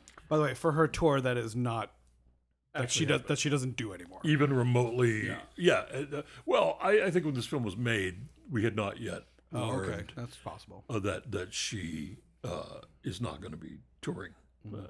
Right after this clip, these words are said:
Speaker 2: However, a-, a-, all of her sh-, all of her scenes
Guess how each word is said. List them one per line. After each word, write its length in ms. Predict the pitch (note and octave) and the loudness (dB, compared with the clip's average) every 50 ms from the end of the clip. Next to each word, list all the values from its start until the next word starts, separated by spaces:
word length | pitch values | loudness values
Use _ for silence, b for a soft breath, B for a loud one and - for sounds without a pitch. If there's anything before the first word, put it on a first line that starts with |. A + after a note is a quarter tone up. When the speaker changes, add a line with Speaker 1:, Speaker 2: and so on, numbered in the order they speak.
| - | -6
Speaker 2:
However, 520 | D3+ D#3+ E3+ F3 F#3 F3+ E3+ D#3 D3 - - - | -2 0 0 0 0 2 2 0 0 0 -2 -6
a-, 60 | E3+ | -6
a-, 400 | - - D#3+ F#3+ - - - - - | -4 -4 -4 -4 -4 -6 -8 -8 -4
all 240 | G3 F3 G#3 B3 A#3+ | 0 2 2 2 2
of 100 | G#3+ - | 2 0
her 140 | - G3 E3+ | -2 -4 -4
sh-, 160 | - - - - - | -4 -6 -10 -8 -2
all 240 | D3 F#3 A#3+ C4+ B3+ | 2 2 4 4 2
of 80 | - - | 2 0
her 120 | E3+ C#3+ | -2 -4
scenes 540 | - - B2+ G#2+ G2+ F#2 F#2+ F#2+ F#2+ - | -4 -4 -6 -6 -8 -10 -14 -16 -16 -16